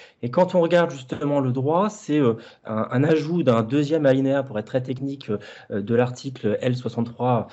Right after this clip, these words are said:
treize tiret cinq, c'est que la V A E, maintenant, la norme, c'est justement un parcours.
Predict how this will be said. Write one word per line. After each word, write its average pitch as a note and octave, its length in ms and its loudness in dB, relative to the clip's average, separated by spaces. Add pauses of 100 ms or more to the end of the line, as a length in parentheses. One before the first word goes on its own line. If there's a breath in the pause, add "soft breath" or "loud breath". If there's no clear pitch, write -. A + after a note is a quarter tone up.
(180 loud breath)
treize B2+ 260 0
tiret A#2 260 -2
cinq, F3+ 380 2 (240 loud breath)
c'est F3 380 0
que E3 180 -4
la C#3+ 300 4
V C#3 160 2
A C3 100 8
E, F3 240 -2
maintenant, B2 360 -4
la C#3 140 0
norme, D3 320 0
c'est E3 400 -6 (160)
justement C3+ 720 -6 (100)
un D3+ 80 0
parcours. - 520 -6